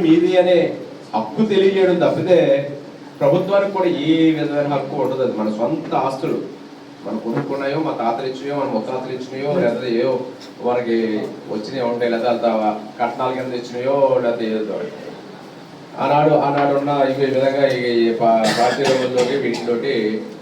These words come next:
ఈ యొక్క పాస్‌బుక్లు వచ్చాయి. ఇది చాలా మంది హర్షించలా, ఎందుకంటే ఆ వెనకాల చూసినా అవన్నీ చూసుకుని హర్షించలా, ఎందుకంటే ఇది మన ఆస్తి, మన ఆస్తి మీద వాళ్ళ ఫోటోలు,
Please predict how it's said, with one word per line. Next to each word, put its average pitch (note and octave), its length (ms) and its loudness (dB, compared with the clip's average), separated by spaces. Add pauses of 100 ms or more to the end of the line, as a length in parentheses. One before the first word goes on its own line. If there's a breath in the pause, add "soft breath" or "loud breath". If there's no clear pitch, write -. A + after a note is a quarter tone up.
(260)
ఈ A#2 60 -2
యొక్క A#2 160 -4 (800)
పాస్‌బుక్లు A#2+ 460 -2
వచ్చాయి. - 280 -8 (380)
ఇది D3 120 -8 (120)
చాలా D#3+ 260 4
మంది E3+ 240 -2
హర్షించలా, E3+ 540 -2 (640)
ఎందుకంటే D3 380 4
ఆ C3+ 40 4 (120)
వెనకాల C#3 420 -4
చూసినా C#3 300 -6
అవన్నీ C3 320 -2
చూసుకుని C3 340 -4
హర్షించలా, D3 480 -2 (160)
ఎందుకంటే D#3+ 320 0
ఇది C3+ 160 2
మన - 80 2 (160)
ఆస్తి, E3+ 260 0 (800)
మన D3+ 220 -2
ఆస్తి D#3 200 -2
మీద D#3+ 180 2
వాళ్ళ C#3+ 200 4
ఫోటోలు, C#3+ 340 0